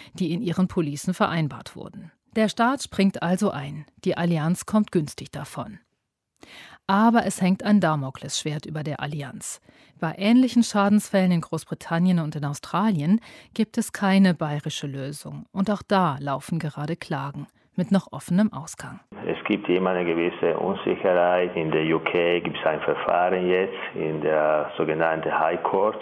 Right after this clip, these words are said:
Speaker 2: und die werden sich, äh, angucken,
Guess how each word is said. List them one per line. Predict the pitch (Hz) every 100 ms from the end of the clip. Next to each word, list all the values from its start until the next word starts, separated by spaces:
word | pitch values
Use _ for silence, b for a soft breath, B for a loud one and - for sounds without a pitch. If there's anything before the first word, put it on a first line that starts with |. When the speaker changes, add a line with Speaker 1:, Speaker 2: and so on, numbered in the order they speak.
| -
Speaker 2:
und | 87
die | 82
werden | 80 82 78 -
sich, | 80 82
äh, | 82 78 76 B B B B
angucken, | 82 80 - 82 80 87 85